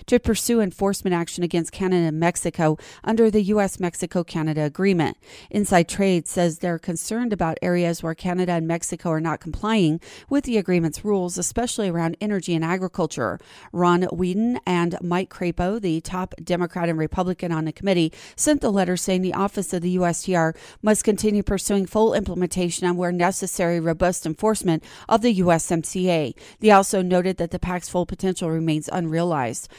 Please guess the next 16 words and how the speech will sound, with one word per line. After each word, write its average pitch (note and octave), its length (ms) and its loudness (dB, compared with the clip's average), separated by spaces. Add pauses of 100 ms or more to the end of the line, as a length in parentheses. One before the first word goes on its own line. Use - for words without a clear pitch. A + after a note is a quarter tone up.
(200)
The F#3+ 100 4
lawmakers F3 720 2
highlighted E3+ 540 0 (120)
Canadian F#3+ 360 0
failure E3+ 420 0
to - 140 -10
comply F3+ 380 -4
with D#3+ 200 -6
rules F#3+ 420 -2
regarding F#3 400 -4
tariff G#3 320 -8
rate E3 160 -6
quotas D#3+ 420 -2 (300)
on G3 160 2
dairy F3 240 2
products. C#3+ 500 -6